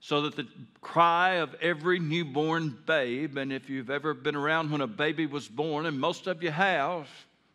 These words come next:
if you've ever been around when a baby is born, you know that you were listening for that cry. Well,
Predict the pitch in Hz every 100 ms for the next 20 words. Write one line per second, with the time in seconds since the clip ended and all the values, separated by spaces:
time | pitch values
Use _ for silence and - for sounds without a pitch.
0 | _ 123 127 - 139 147 175 170 190 185
1 | 185 190 180 170 147 180 175 165 143 190
2 | 180 147 160 160 170 185 190 180 - -
3 | - 143 165 190 135 120 165 208 - 226
4 | 220 208 196 190 - - 165 123 110 -
5 | - - _ _ _ _ _ _ _ _
6 | _ _ _ _ _ - - - - -
7 | - - _ _ _ - - - 120 123
8 | 113 92 95